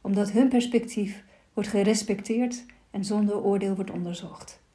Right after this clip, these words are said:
Een van de manieren waarop je dat kan doen, is via progressiegericht coachen,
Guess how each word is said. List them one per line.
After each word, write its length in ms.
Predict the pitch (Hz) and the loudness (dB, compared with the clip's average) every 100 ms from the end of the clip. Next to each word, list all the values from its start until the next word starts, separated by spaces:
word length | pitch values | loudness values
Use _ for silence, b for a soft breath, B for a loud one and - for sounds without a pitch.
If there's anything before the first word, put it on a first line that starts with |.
| _ | _
Een 180 | 240 247 | 8 10
van 100 | 233 | 10
de 60 | |
manieren 320 | 220 226 262 220 | 10 10 10 8
waarop 160 | 220 | 6
je 100 | 233 | 4
dat 140 | 208 202 | 2 2
kan 200 | 185 196 | 2 6
doen, 320 | 233 240 - | 6 4 2
is 180 | 240 - | 0 2
via 180 | 226 226 | 4 4
progressiegericht 920 | 240 240 233 226 233 247 233 226 - | 6 4 4 2 0 2 2 2 -2
coachen, 460 | 277 247 - 143 | -2 -2 -4 -10